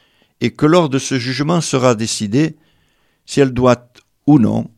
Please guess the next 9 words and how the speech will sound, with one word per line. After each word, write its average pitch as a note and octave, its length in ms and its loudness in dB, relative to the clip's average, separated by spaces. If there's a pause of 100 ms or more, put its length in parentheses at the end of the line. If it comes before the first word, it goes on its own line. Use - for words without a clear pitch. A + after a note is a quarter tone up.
(560)
rejoindre A#2+ 600 0
le A#2+ 100 2
cycle A2+ 460 -4
des A#2+ 220 0
vies C3+ 340 -6 (400)
et A2+ 100 -2
à A2 80 -2
quelle C3+ 280 0
place, G#2 520 -6